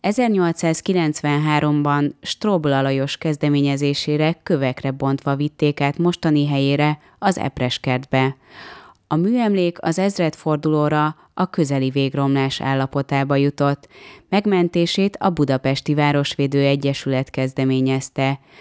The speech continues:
A restaurálás mintegy öt évig tartott. A megújult építményt kétezer-hatban vehette birtokba közönsége.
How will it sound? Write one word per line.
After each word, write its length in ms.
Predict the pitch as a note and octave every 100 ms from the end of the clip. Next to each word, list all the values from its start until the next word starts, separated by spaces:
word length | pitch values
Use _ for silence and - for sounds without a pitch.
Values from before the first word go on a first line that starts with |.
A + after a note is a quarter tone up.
| - - _
A 100 | -
restaurálás 1000 | F3+ A3+ - G3+ E3+ E3 D#3+ D#3+ E3 -
mintegy 400 | - F3 F3 E3+ -
öt 220 | C3+ -
évig 340 | B2 B2 B2
tartott. 720 | - B2 B2+ - C3 B2+ - - _ - - -
A 160 | -
megújult 640 | E3+ F#3 F3+ E3 D3+ D3
építményt 840 | F3+ G3 G3 E3+ D#3+ D3+ D3 - _
kétezer-hatban 1040 | - E3 - C#3+ C#3+ D3 C#3+ C#3 - B2 B2+
vehette 420 | C3 C3 - C3
birtokba 580 | C3+ C3+ - C#3 C#3 C3+
közönsége. 1000 | - C#3 C#3 C3+ - C3 C3+ C3 C3